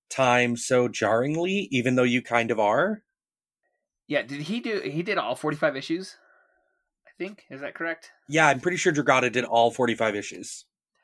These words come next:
Speaker 2: That's something, uh, I love when a writer and an artist can collaborate to tell an entire story,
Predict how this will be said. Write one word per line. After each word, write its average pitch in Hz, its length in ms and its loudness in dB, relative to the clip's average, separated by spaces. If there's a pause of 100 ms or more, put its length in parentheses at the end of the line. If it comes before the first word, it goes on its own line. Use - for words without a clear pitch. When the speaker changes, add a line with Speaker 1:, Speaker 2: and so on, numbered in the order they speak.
(640)
Speaker 2:
That's 160 220 -2
something, 185 360 -6 (100)
uh, 127 300 -2
I 131 80 0
love 139 640 0 (340)
when 120 520 -2
a 107 60 -6
writer 113 320 0
and 110 80 -2
an 104 60 -4
artist 95 340 -8
can 104 80 -20
collaborate 92 480 -4
to - 80 -20
tell 90 240 -6
an 92 80 -8
entire 90 280 -10
story, 78 420 -10